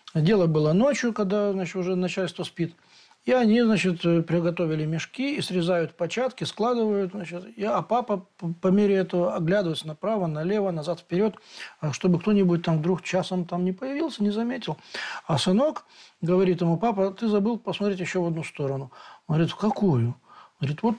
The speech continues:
наверх, наверх». <laughs> Говорит: «А в с-, каком смысле?» Говорит: «А что наверху?» Говорит: «Ну, Бог же видит, ну, видит же Бог». Вот так есть такая притча такая. Сельская притча, значит, о богобоязненном мальчике, который вразумляет папу, что Бог есть. Ты боишься людей,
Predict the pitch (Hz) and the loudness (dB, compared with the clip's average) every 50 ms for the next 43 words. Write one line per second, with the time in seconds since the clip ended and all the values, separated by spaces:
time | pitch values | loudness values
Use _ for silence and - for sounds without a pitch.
0 | - - 220 233 220 190 131 117 117 - - - - - _ _ _ _ _ 170 | 0 0 2 4 4 4 2 2 0 -4 -8 -14 -16 -16 _ _ _ _ _ -2
1 | 180 208 202 160 131 120 113 - - - 156 110 - 156 135 - - 127 - - | 0 0 2 2 0 0 -2 -6 -8 -8 -8 -6 -4 -4 -2 0 0 -2 -2 -2
2 | - - - - - - - - 147 143 - - 151 143 160 135 - - - - | -6 -8 -8 -10 -10 -8 -4 -2 -2 -2 -2 -2 -2 0 0 0 -2 -2 -2 -2
3 | 180 - 175 151 - - 151 143 127 - - 143 135 139 135 - _ _ _ - | 0 0 0 0 0 -2 -4 -4 -4 -4 -2 -2 -2 -4 -6 -10 _ _ _ -20
4 | - - - - - - 208 185 156 143 135 135 123 - 156 139 135 143 175 202 | -16 -10 -8 -8 -4 0 2 2 2 2 0 -2 -2 -2 -2 -2 -2 0 0 2
5 | 208 202 226 233 214 196 185 233 254 262 254 185 135 135 127 - - _ _ 226 | 2 4 4 4 2 2 2 0 -2 -2 -2 -2 -4 -6 -10 -12 -18 _ _ -4
6 | 240 254 247 175 156 135 135 139 135 131 131 117 - - - _ _ _ _ _ | -4 -2 -2 -2 -2 -2 -4 -6 -10 -10 -12 -14 -16 -18 -20 _ _ _ _ _
7 | - - - - - - 277 277 - - 190 180 - 175 185 165 - 170 - - | -14 -14 -14 -14 -10 -6 -6 -2 0 0 0 2 2 0 0 0 0 -2 0 2
8 | 156 143 - - 175 151 120 - 139 - 143 127 - 139 135 131 120 - - - | 0 2 2 2 2 2 2 -2 -6 -6 -8 -8 -4 -4 -4 -4 -6 -10 -18 -20
9 | - - - 277 294 254 - - 190 180 170 175 208 233 240 175 - 180 165 160 | -12 -4 0 0 0 0 0 0 0 0 2 2 0 0 0 0 2 2 2 2
10 | 147 - 165 170 175 170 175 165 165 180 175 180 202 214 202 185 180 185 190 196 | 0 0 0 0 0 0 0 0 -2 -2 -2 -2 0 -2 -2 -2 -2 -2 -2 -2
11 | 208 220 220 - - 160 170 151 - 160 151 - 180 175 175 160 160 165 156 170 | -2 -2 -4 -4 -6 -10 -12 -12 -12 -12 -8 -4 -4 -2 -2 -2 -2 -2 -2 -2
12 | 180 175 175 165 156 - - 185 185 185 - 156 - _ _ - - - - - | 0 0 0 0 -2 -2 -2 -2 -2 -2 -4 -10 -14 _ _ -20 -20 -20 -20 -18
13 | - - - 196 190 220 202 131 - - 151 131 123 - - - 190 185 214 233 | -8 -4 0 0 2 2 2 2 0 0 -2 -2 -2 -2 -2 0 2 2 2 2
14 | 233 - - 220 214 226 240 208 262 269 226 170 | 2 2 0 0 0 2 0 0 0 -2 -2 -4